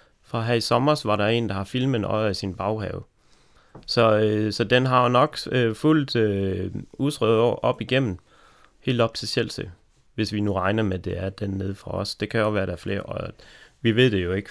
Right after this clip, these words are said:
hvor mange odder vi har, men der har i hvert fald været en. Så, øh, men ellers kender jeg ikke til i resten af Nordsjælland, at der skulle være set nogen.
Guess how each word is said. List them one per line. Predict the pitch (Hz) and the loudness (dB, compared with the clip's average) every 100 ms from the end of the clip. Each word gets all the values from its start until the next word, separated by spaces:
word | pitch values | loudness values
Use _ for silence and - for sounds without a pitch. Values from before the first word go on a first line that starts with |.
| - | -16
hvor | - 104 | -2 0
mange | 95 92 117 104 | 2 2 2 2
odder | 92 85 | 0 -2
vi | 82 85 | -6 -8
har, | 90 87 85 | -8 -10 -10
men | 85 90 98 - _ _ _ _ _ _ _ - | -12 -12 -16 -20 _ _ _ _ _ _ _ -8
der | 101 | -6
har | |
i | 101 | -2
hvert | 110 | -4
fald | 110 | -4
været | 90 92 | -4 -4
en. | 98 - - _ _ - | -6 -12 -20 _ _ -12
Så, | - 110 101 | -2 0 0
øh, | 101 98 92 - - - - | -2 -4 -6 -12 -18 -20 0
men | 123 120 | 0 4
ellers | 135 135 - | 4 2 0
kender | 139 127 | 0 2
jeg | 113 | 2
ikke | 110 | 0
til | - 107 98 - | 0 0 -2 -6
i | 95 92 92 92 | -8 -6 -6 -6
resten | 92 98 - 92 | -2 -4 -4 -6
af | |
Nordsjælland, | 90 90 92 87 85 85 | -6 -8 -6 -8 -8 -12
at | - | -12
der | 92 | -14
skulle | - 87 87 _ | -12 -12 -14 _
være | - 95 | -10 -8
set | - - - - | -6 -8 -10 -14
nogen. | 90 | -12